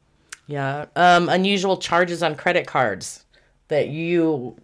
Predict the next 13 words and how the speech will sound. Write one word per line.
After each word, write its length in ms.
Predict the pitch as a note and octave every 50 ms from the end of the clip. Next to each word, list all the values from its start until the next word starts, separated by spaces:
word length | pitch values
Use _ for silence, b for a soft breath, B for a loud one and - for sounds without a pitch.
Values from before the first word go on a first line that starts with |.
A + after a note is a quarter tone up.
| _
were 180 | - F2+ C3+ D3+
like, 260 | C3+ C#3 C3+ B2+ -
"What 180 | C#3 D#3 D#3+ D#3+
is 120 | E3 D3 C3+
this 220 | F3+ G#3+ G#3+ -
for? 260 | - - D3+ C3 A2
Why 300 | G#2+ C#3+ D3 D3 D#3 D3
are 60 | D3
there 220 | C#3+ D3+ D3 C#3+ C#3+
tons 300 | C#3 - F3 E3 D#3+ C#3+
of 220 | D#3 D3 C#3+ C3+ C#3
lunch 340 | D3+ D#3 D#3+ D#3+ D#3+ -
restaurant 720 | D#3+ D#3 D#3 D#3 E3 D#3+ D3 D#3+ D3 D3+ D#3 - - D#3+